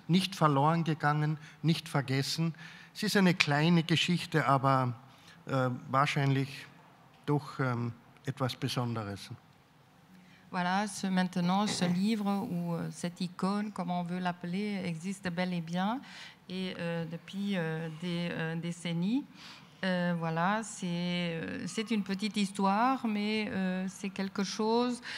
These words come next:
Speaker 2: euh, dont on doit se souvenir, qu'on ne va pas oublier, euh,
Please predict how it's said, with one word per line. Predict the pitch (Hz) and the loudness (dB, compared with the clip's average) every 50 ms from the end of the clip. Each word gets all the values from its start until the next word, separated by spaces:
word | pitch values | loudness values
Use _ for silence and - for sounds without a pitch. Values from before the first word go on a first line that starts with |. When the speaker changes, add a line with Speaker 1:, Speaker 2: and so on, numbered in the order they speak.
| - - - - - | -12 -12 -14 -6 -4
Speaker 2:
euh, | 202 202 196 196 190 185 180 - - - | -2 0 2 0 0 -2 -4 -10 -12 -2
dont | - 214 214 208 202 | 0 0 2 4 4
on | 202 | 2
doit | 190 185 196 202 | 2 4 2 0
se | 202 - 196 | 0 -2 -4
souvenir, | 185 - 202 185 185 196 208 220 233 226 220 | -4 -4 -4 -2 0 0 2 2 2 0 -2
qu'on | 220 - 196 185 | -2 -2 0 0
ne | 185 180 175 175 175 175 170 - | 0 0 -2 -4 -6 -8 -2 0
va | 185 180 | 0 0
pas | 180 - 196 202 208 208 | 0 2 2 4 4 4
oublier, | 196 196 202 190 175 180 190 180 175 185 202 208 214 220 226 220 | 2 0 -4 -6 -4 -2 -4 -2 -2 -2 -2 0 0 0 0 0
euh, | 214 185 180 180 180 185 180 175 175 | 0 0 -2 -2 -2 -2 -2 -2 -2